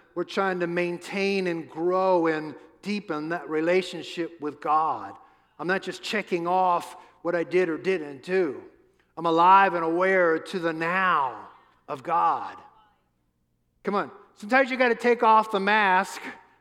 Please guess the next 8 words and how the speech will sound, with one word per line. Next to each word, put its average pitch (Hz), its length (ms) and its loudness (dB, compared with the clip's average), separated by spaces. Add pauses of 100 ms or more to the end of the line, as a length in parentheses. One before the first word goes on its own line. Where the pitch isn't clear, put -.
(640)
of 175 160 0
just 214 220 0
saying, 214 220 2
"Well, 214 180 4
I 202 80 4
did 214 300 2
the 190 80 2
rules," 180 800 0